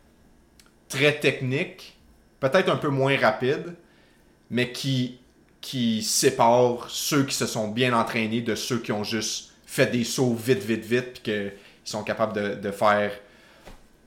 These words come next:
de faire, euh, cinquante points dans un saut, mais quand tu leur mets un saut très technique où ils vont en faire dix-neuf, mais que toi, t'es capable d'en faire vingt et un, vingt-deux, là, c'est,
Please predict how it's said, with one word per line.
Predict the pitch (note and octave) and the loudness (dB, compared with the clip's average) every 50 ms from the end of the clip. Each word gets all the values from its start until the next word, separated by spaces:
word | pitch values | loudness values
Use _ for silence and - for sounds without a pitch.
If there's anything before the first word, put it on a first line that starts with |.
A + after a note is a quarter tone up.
| - _ - | -16 _ -6
de | G#2+ | -4
faire, | - - A#2 A2 G#2+ G#2+ | 0 2 4 4 4 4
euh, | G#2+ G2+ | 2 2
cinquante | - - - C3+ B2 B2+ A#2+ A2+ A2 | 2 2 2 2 2 2 0 0 0
points | - C3 B2+ B2+ | 0 0 0 2
dans | A#2+ A#2 A2+ G#2+ A2+ | 2 0 0 0 -2
un | G#2+ G#2 | -2 -2
saut, | - - E3 F3+ | -2 0 0 2
mais | F3 C3+ A2 - | 2 0 -2 0
quand | - A#2+ A#2+ | -2 -2 -2
tu | A#2+ - | 0 2
leur | C3 A#2 A#2+ | 2 2 2
mets | B2 B2+ | 2 -2
un | A#2+ A#2 | -2 -2
saut | - - D3 C#3+ C#3 C#3 C#3+ C3+ - - _ - | -2 -2 -2 0 0 0 -2 -6 -10 -14 _ -2
très | C3 C#3 C3+ | 2 2 2
technique | C3+ B2+ - - C3 C#3+ - - | 2 0 -2 0 -2 -2 -2 -2
où | B2 A#2+ | -2 -2
ils | A2+ A2 | -2 -2
vont | G2+ A#2 A2+ | -2 -2 0
en | A2 G#2+ | 0 -2
faire | - - A#2+ A#2 | 0 0 -2 -2
dix-neuf, | A#2+ A#2 A#2 B2+ C3 B2+ B2 C3+ C3 D3 G3+ - - - - - - _ _ _ _ _ _ _ - - _ _ _ _ _ _ _ _ _ _ _ _ - | 0 0 0 0 0 0 0 0 2 2 2 0 -2 -10 -16 -18 -20 _ _ _ _ _ _ _ -20 -20 _ _ _ _ _ _ _ _ _ _ _ _ -10
mais | F#2+ G#2 - | -8 -4 0
que | - | 0
toi, | B2 - D3 C#3 | 0 0 0 -2
t'es | C#3 - | 0 0
capable | - A2+ A#2 B2 B2 | 0 2 2 2 2
d'en | B2+ - G#2+ - | 4 2 0 2
faire | - A#2+ A2+ A2+ A2+ A2+ A2+ A2+ A2+ - - - _ _ _ _ _ _ _ _ _ _ _ _ _ - - | 0 0 0 2 0 0 0 -2 -6 -10 -16 -20 _ _ _ _ _ _ _ _ _ _ _ _ _ -4 2
vingt | B2 A#2 A#2 A#2 | 2 2 4 4
et | C3 | 2
un, | B2 B2 B2 A#2+ | 2 2 2 2
vingt-deux, | A2 A#2+ A2 G#2 G2+ A2 B2+ C#3 D#3+ D3 | 2 0 0 0 -2 -2 -2 -2 -2 -4
là, | A2+ G#2+ A#2 C3 C3+ C3 | -2 0 4 6 6 6
c'est, | C3 - - A#2+ A2 G#2 G2+ G2+ | 6 4 0 0 0 0 -2 -6